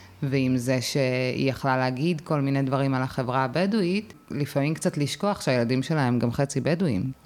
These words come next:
לא ממנזר אירופאי ולא באמת מעומר. <laughs> כי אמא שלי מאוד מאוד אהבה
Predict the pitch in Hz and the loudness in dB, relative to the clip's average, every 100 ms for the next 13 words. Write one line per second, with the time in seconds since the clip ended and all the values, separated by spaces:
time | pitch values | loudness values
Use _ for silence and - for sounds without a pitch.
0 | 143 - 139 147 151 165 160 139 127 135 | -8 -4 0 0 0 0 0 0 0 0
1 | 127 120 117 151 151 180 208 151 135 160 | 0 0 -2 0 0 0 0 0 0 0
2 | 170 175 175 180 170 196 135 113 120 131 | 0 -2 -2 -2 0 0 0 0 -2 -2
3 | - 160 170 165 170 160 151 170 156 170 | 0 2 0 0 0 0 -2 -2 -4 -4
4 | 156 147 285 302 120 135 139 120 113 - | -6 -6 -6 -6 -4 -6 -4 -2 -4 -4
5 | 135 135 123 120 120 127 113 110 113 123 | -2 0 0 -2 0 0 0 0 0 2
6 | 120 | 2